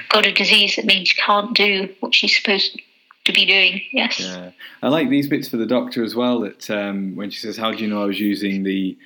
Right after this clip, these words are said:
Speaker 2: adrenaline blockers?" And she said, "Well, you know, she, she just ran past really quickly, but she's got amazing hearing, so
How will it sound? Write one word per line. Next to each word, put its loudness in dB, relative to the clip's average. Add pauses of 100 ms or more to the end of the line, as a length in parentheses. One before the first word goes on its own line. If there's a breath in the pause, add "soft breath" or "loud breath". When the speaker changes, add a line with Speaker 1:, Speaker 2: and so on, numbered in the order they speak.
(120 soft breath)
Speaker 2:
adrenaline 0
blockers?" -6 (480 loud breath)
And -6
she -8
said, -6
"Well, 0
you -2
know, -4
she, -12
she -6
just -6
ran 0
past -4
really 0
quickly, -2
but -6
she's -6
got -6
amazing -6
hearing, -2
so -8